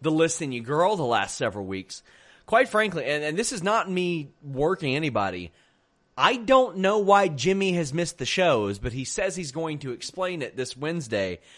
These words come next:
Special start time of two P M. Uh,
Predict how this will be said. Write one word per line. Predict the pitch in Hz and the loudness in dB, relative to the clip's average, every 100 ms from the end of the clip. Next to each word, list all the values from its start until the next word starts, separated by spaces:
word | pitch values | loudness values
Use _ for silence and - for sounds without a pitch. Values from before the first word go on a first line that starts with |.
| - - | -20 -14
Special | - 208 208 226 | -2 0 2 0
start | - - 175 160 | -4 -2 -2 0
time | 170 156 | -4 -4
of | 147 | -6
two | - 170 | -6 -6
P | 147 151 156 | -4 -2 0
M. | 180 127 110 - _ _ _ _ - | 0 0 -4 -10 _ _ _ _ -4
Uh, | 117 117 | -2 -2